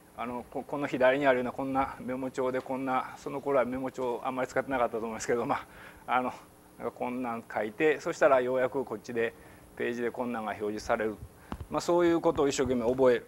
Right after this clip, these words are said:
まあ、覚えるの本当に一時間ぐらいで覚えられて、あの、昔事務の人に教えたりしてた覚えがあるんですけれども、まあ、これが昔のウェブです。で、まあ、その後こういうさっき言ったそのオーサリングツールというのが出てきて、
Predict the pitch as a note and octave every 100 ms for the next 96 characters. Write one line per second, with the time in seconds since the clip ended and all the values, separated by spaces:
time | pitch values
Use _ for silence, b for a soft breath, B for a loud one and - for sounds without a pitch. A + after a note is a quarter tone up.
0 | - - C#3+ F3+ G3 E3 D#3+ E3 E3 D#3+
1 | D#3 D#3 C3 A#2 A#2+ B2 A#2 G#2+ A2+ G#2
2 | G2 - A2 A2 G#2+ G#2+ A2+ A#2 B2+ B2+
3 | B2 A#2+ - A2+ A#2 - A#2 G#2 G#2 -
4 | G#2 G2 F2+ - - A2+ G#2+ G2+ G2 G2+
5 | B B B - A2+ B2 A#2 G#2 - G2+
6 | G2 A2 C3 G#2 - - - D#3 D3+ F3
7 | E3 D3 B2 A2+ - A#2 A2+ A2 G#2+ G2+
8 | - - - - - B B B B B
9 | B - - - - - E3+ G3 G3+ F#3+
10 | - G#3 G3+ A3 A3 G#3 G3+ G3 F3+ D3+
11 | C#3+ D3 - C3+ B2+ B2+ B2 B2 C3 D3+
12 | C#3 C#3+ C3 - C3+ A#2 A2 G2 G#2 A2
13 | A#2 - E3+ C3